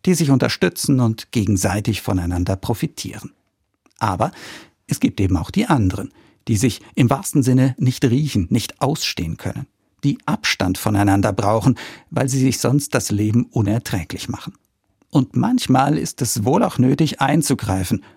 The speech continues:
und Einzelne zurechtzustutzen – wenn sie sich zum Beispiel brutal vordrängeln, andere an den Rand drängen oder sogar den Platz zum Leben nehmen. Nur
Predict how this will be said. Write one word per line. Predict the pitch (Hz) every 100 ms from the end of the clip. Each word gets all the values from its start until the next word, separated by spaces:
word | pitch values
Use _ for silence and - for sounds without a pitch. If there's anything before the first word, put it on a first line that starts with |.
| _ _
und | 139 139
Einzelne | 120 113 113 104 107 107
zurechtzustutzen – | 147 113 80 - - - 101 - - - _ _ _ _
wenn | - 107
sie | 113
sich | 110 -
zum | 104
Beispiel | 98 101 - 113 101
brutal | - 127 127 120
vordrängeln, | 110 151 127 - 127 127 117 - -
andere | - 170 127 127
an | 117
den | 113
Rand | 107 131 127 127
drängen | 120 120 113 - _ _
oder | 120 113 110 - -
sogar | 143 117 92
den | 95 107
Platz | - 82 92 -
zum | - 107
Leben | 101 80 73
nehmen. | 64 - - - _ _ _ _ _ _ _ - - - _ _
Nur | 107 101